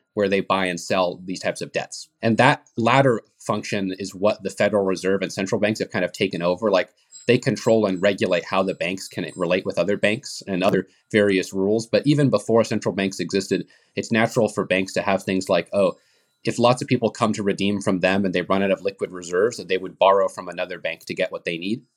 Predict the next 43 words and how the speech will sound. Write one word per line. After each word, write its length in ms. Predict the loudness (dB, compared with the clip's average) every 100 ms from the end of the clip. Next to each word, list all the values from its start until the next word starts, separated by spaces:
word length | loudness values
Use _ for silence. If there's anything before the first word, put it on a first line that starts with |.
| -8
and 140 | -4
have 200 | -2 -2
those 160 | -2 -2
kind 180 | -4 -6
of 100 | -2
deals 320 | 0 0 0
in 120 | -6
place. 480 | -4 -4 -4 -10 -18 _ _ _
These 380 | -12 0 2 2
types 240 | 2 2
of 100 | 2
ideas 320 | 2 4 2 2
are 60 |
being 200 | -2 0
brought 220 | 2 2 0
up 160 | -6 -4
in 80 |
DeFi 480 | -4 -2 0 2 0 -2
by 200 | -4 -2
others 260 | 0 0 0
as 140 | -2
well, 320 | 0 2 0 -2
like 240 | -4 -2
Seb 380 | 0 2 2 -2 -6
Ventures 420 | -4 -2 -2 -2
from 300 | -2 -2 0
MakerDAO, 500 | 0 2 4 4 0
someone 240 | -2 0 2
I 60 |
respect 400 | 0 0 -2 -2
a 60 | 0
lot. 320 | 2 0 -4 -8
And 260 | -4 -2 -4 _ _ _ -8
he 160 | -4
posted 320 | 2 2 2
a 60 | 2
blog 240 | 4 4
post 140 | 2 -2
describing, 400 | 0 2 2 0
like, 160 | -2
a 60 | -4
clearings 520 | -4 0 2 2 2
dao 320 | 2 2 0